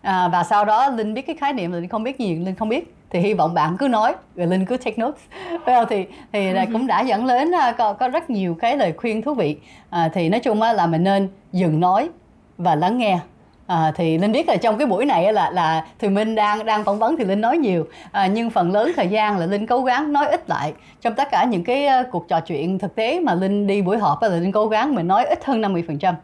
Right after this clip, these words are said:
Speaker 1: À, khoảng ba mươi phần trăm là tốt nhất, à, để cho mình vẫn có thể đóng góp.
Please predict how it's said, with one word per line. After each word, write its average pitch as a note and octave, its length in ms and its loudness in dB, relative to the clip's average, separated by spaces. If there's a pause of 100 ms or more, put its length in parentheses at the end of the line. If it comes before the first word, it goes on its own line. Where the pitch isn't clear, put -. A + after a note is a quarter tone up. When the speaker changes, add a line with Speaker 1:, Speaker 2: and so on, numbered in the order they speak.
(400)
Speaker 1:
À, F3+ 200 2
khoảng G3+ 220 2
ba A#3+ 120 2
mươi A3 120 -2
phần D#3+ 160 -4
trăm F#3 200 -2
là D3+ 60 -4
tốt A3 180 -4
nhất, E4 140 0 (360)
à, F#3+ 200 2
để D#3+ 140 0
cho B3 140 0
mình F3+ 200 0
vẫn D4+ 400 0
có F4 120 2
thể G#3+ 140 0
đóng C4+ 180 2
góp. D#4+ 320 0